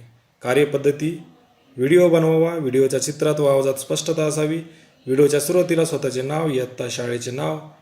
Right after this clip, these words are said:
शाळेचा एवढाच क्रमांक, तालुका व जिल्ह्याचे नाव आणि संपर्क क्रमांक असावा. चौदा नोव्हेंबर दोन हजार वीस,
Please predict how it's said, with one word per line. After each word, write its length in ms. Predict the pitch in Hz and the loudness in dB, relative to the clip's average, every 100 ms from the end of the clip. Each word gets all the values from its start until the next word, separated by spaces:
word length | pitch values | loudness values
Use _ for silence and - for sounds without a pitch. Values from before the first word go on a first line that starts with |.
| - | -12
शाळेचा 340 | 135 123 120 | -4 -2 -2
एवढाच 340 | 123 120 120 - | -2 -2 -4 -4
क्रमांक, 420 | 151 156 147 139 | -4 -4 -6 -6
तालुका 260 | 120 120 | -6 -4
व 100 | 120 | -4
जिल्ह्याचे 460 | 117 113 113 117 120 | -4 -6 -6 -6 -8
नाव 300 | 135 151 147 - - _ _ | -4 -4 -4 -10 -20 _ _
आणि 180 | 131 127 | -6 -4
संपर्क 480 | 127 117 - 120 117 | -4 -6 -8 -10 -10
क्रमांक 380 | 113 110 110 117 | -12 -14 -14 -14
असावा. 280 | 117 120 120 _ _ _ _ _ _ _ _ _ _ _ _ _ _ _ _ _ _ _ _ _ - | -12 -14 -16 _ _ _ _ _ _ _ _ _ _ _ _ _ _ _ _ _ _ _ _ _ -4
चौदा 260 | 147 151 175 | 2 4 4
नोव्हेंबर 380 | 165 170 196 | 4 0 -2
दोन 240 | 151 123 123 | -4 -4 -4
हजार 220 | 117 120 | -4 -4
वीस, 560 | 120 151 127 - - | -2 -2 -2 -6 -14